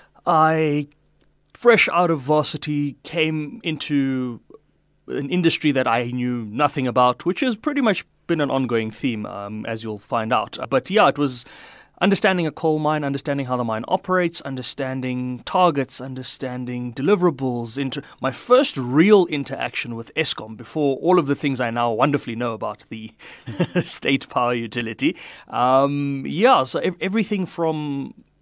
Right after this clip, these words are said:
blasting to crushing coal to loading up trucks to making sure you hit the tonnage to get to Eskom,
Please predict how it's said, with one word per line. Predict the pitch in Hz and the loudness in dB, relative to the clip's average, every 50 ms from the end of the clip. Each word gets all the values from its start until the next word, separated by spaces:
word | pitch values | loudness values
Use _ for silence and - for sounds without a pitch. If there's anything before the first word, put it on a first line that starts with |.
| _ _ _ | _ _ _
blasting | - 135 120 139 139 147 165 175 - - - - 170 160 147 151 156 147 143 | -20 -6 0 4 6 6 6 6 4 2 0 2 2 2 2 0 -2 -2 -4
to | - - - 139 135 131 131 131 127 127 123 120 - | -6 -4 0 0 2 2 2 2 2 0 0 -4 -6
crushing | - - 190 165 - - - 165 151 147 | 0 2 2 2 2 0 0 -2 -4 -4
coal | - - 170 156 151 147 147 143 139 127 120 | -2 0 2 2 4 4 4 2 0 -2 -6
to | - - 131 123 123 123 127 123 | -8 -6 -4 -2 -2 -2 -2 -2
loading | 120 127 135 156 165 170 165 147 | -2 2 2 4 6 6 6 6
up | 143 143 - - | 4 0 0 -4
trucks | - - 151 135 - - - - - - - - - - - | -4 -4 -4 -4 -4 -8 -10 -10 -10 -12 -18 -20 -20 -20 -16
to | - - | -10 -6
making | 123 135 156 160 - 165 151 | -2 -2 -2 -2 -2 -4 -4
sure | - - 165 160 | -2 0 2 2
you | 147 139 135 | 4 4 2
hit | 107 151 156 - | 0 -2 -4 -6
the | - - | -8 -6
tonnage | - 156 151 147 147 143 - | -2 -2 -2 -2 -2 -6 -6
to | - 135 | -8 -4
get | - 151 156 151 - | -2 0 0 0 -2
to | 160 | -2
Eskom, | - 147 139 - - 147 135 131 131 135 | -4 -4 -4 -4 -4 -4 -4 -4 -4 -8